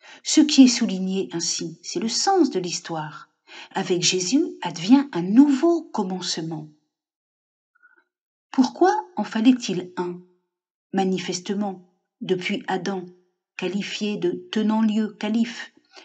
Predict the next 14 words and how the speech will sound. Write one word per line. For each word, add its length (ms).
de 80
Dieu 320
sur 260
la 140
terre 500
dans 160
le 140
Coran. 420
Verset 340
vingt-six 400
de 120
la 100
sourate 340
trente-huit. 640